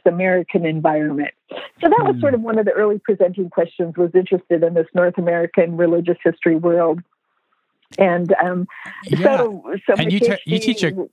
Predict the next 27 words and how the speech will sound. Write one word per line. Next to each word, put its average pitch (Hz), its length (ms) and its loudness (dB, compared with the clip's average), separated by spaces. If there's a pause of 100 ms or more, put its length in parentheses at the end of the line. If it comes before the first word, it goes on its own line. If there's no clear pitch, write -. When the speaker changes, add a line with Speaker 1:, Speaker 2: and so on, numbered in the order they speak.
(100)
Speaker 2:
cl-, 202 220 -2
I'm 208 60 4
Speaker 1:
was 190 160 2
Speaker 2:
sorry 165 220 -2
to 147 60 2
Speaker 1:
in 139 100 0
that - 60 0 (120)
Speaker 2:
interrupt. 240 100 2
Speaker 1:
area. 185 340 -2 (580)
Speaker 2:
Um, 147 340 -2
yeah, 151 260 -2
Speaker 1:
No, 254 60 4 (100)
that's 226 40 -4
Speaker 2:
and 147 220 -2
Speaker 1:
fine. 214 280 -2 (240)
Speaker 2:
you, 160 260 0
you 151 300 -2
teach - 300 -6
a 123 60 -4
class - 720 -6
devoted 120 480 -4
to 127 100 -6
that, 101 220 -6
right? 123 300 -4
You're 127 180 -4
North 131 280 -4
American, 120 720 -4